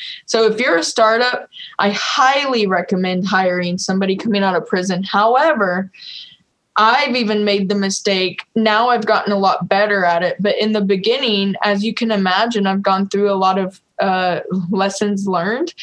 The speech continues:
when it comes to hiring felons. There's a reason why I understand how to vet and screen. It's because I've made a lot of mistakes. And, um, there are people that I had to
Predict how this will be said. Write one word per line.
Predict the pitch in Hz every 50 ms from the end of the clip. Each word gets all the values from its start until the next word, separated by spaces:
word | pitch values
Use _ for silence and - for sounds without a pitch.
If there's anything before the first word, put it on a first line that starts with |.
| - - - - - _
when | - 220 220
it | 226 220 -
comes | 226 220 226 220
to | 233 220
hiring | 208 220 202 208 214 214 220 220 214
felons. | 214 220 202 208 226 240 254 254 254 -
There's | - 247 254 254
a | 285 269 339
reason | 294 311 359 349 370 320 269 254
why | 240 240 240 233
I | 226 214 202 -
understand | - 208 214 208 196 196 - - 202 208 202 196 190 196
how | 208 196 196
to | 190 185
vet | 175 185 196 185 - -
and | 185 170
screen. | - - - 190 190 180 175 175
It's | 175 160 -
because | - 214 208 - 254 240 233 233
I've | 202 196 196
made | 208 202 196 190 190
a | 170
lot | 165 180 190 190 185
of | 185 180
mistakes. | 175 170 170 - - - 170 175 185 175 - - - - - - - - - - - _ -
And, | - 196 196 185 185 185 185 180 170 - - -
um, | 190 190 185 180 180 180 170 - - _ _ _ _ -
there | 208 233 240 254
are | 196 226 262 294 -
people | - 233 208 202 - 202 190 190
that | 190 190 190
I | 190 190 190
had | 196 190 196 185 185 180 180 - -
to | 220 202 185 185 185 190 190